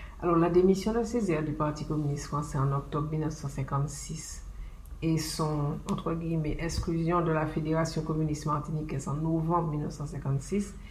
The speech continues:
c'est un véritable séisme dans le monde politique et associatif en Martinique. En effet, on constate un impact certain, euh, sur l'Union des femmes. Des militantes communistes de l'Union des femmes démissionnent avec Césaire.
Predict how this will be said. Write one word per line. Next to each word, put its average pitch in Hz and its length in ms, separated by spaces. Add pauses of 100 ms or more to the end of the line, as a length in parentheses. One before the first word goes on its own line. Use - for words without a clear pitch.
(180)
c'est - 160
un - 20
véritable 156 400
séisme 170 640
dans 165 80
le 156 100
monde 170 240
politique - 460
et 202 60
associatif - 680
en - 120
Martinique. - 600 (600)
En 151 80
effet, 160 260
on 202 80
constate - 800
un 160 100
impact 156 400
certain, 180 640 (680)
euh, 156 80
sur 160 200
l'Union 160 260
des 156 140
femmes. 202 320 (840)
Des 165 160
militantes 185 500
communistes 202 800 (220)
de 139 160
l'Union 151 320
des 151 160
femmes 208 380 (920)
démissionnent 196 680
avec 160 260
Césaire. 156 600